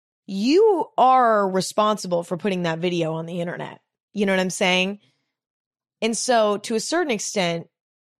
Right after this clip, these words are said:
you have to know going into it that there's a chance that you're gonna get some negative feedback. That's just how the internet is. But it doesn't make it fun. You know what I'm saying?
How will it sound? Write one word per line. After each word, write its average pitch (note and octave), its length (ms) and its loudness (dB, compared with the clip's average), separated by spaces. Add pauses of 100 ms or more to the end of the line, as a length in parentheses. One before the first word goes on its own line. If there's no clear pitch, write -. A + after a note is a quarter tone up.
(160)
you B3 160 0
have C4+ 140 0
to A3+ 100 -2
know G#3 320 2
going F3 340 0
into E3+ 320 -4
it D3 240 -4
that D#3+ 280 -2 (120)
there's E3+ 180 -6
a E3 60 -10
chance E3+ 380 -6
that E3 100 -8
you're E3 140 -6
gonna E3 180 -8
get E3 320 -4
some E3+ 180 -6
negative D#3+ 360 -6
feedback. - 560 -8
That's E3 200 -6
just - 360 -10
how D#3 180 -6
the D#3 180 -10
internet D#3 360 -10
is. - 380 -8 (1700)
But D#4 120 2
it C#4+ 100 -2
doesn't E4+ 300 0
make D#4+ 160 -2
it - 180 -2 (300)
fun. C#4 640 0 (240)
You D4+ 160 0
know D4 60 4
what C#4 100 2
I'm D4 100 0
saying? C#4 480 0